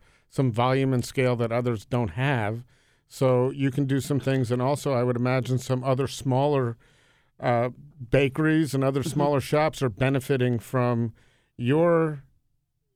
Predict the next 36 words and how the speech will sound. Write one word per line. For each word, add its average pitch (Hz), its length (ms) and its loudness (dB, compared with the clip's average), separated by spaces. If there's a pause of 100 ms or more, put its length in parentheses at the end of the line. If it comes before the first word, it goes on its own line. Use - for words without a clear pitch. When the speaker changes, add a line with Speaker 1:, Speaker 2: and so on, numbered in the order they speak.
(140)
Speaker 1:
your 147 220 2
size, 147 640 2
because 135 480 0
now 151 320 0
those, 143 380 0
those 147 240 0
suppliers 139 440 0
can 135 160 -2
go 131 120 2
to 131 80 2
them 139 180 0
and 139 100 -2
say, 139 200 0
"Well, 139 160 0
we 147 100 -2
can 135 140 -4
do 151 160 0
this. 110 280 -8
We 214 80 0
Speaker 2:
Yeah. 190 100 2
Speaker 1:
can 123 100 0
handle 131 240 -4
this." 101 120 -8
Speaker 2:
Yeah, 254 160 2
I 196 80 2
mean, 180 160 0
I, 175 220 0
I 170 100 2
would 170 140 0
hope 190 160 0
so. 156 140 -4
I - 20 0
mean, 147 140 0
I 135 40 -2
think 143 200 -4
our, 139 180 0